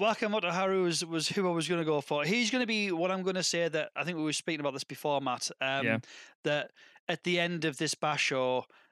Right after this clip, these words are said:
Speaker 1: the whole, um, the one that got away, is he gonna be the one that got away that I didn't
Speaker 2: Oh,
Speaker 1: go
Speaker 2: yeah.
Speaker 1: for, that I didn't put my, didn't place my bet on?
Speaker 2: Very likely,
Speaker 1: Or
Speaker 2: very possible, at least.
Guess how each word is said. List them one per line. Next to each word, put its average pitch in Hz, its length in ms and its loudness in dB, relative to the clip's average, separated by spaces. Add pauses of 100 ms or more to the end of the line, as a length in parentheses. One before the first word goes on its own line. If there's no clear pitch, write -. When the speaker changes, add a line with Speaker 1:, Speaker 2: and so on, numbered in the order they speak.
(100)
Speaker 1:
the 156 80 0
whole, 143 500 2
um, 135 640 -2
the 143 100 -2
one 143 200 0
that 135 140 -4
got 139 180 0
away, 135 240 0
is 127 100 0
he 175 60 0
gonna 196 160 2
be 202 60 0
the 175 100 2
one 180 120 2
that 147 140 -2
got 165 180 0
away 156 300 2
that 127 140 -4
I 127 40 -2
didn't 123 220 0
Speaker 2:
Oh, 123 120 2
Speaker 1:
go 123 180 4
Speaker 2:
yeah. 113 200 2
Speaker 1:
for, 123 80 0
that 131 120 -2
I - 20 0
didn't 135 200 -4
put 147 140 -4
my, 131 160 -2 (160)
didn't 143 320 -8
place 156 240 -2
my 139 80 -2
bet 139 280 -2
on? 117 320 -2
Speaker 2:
Very 120 260 2
likely, 113 220 0
Speaker 1:
Or 143 80 2
Speaker 2:
very 131 140 2
possible, 120 420 -4
at 110 60 -6
least. 113 260 -12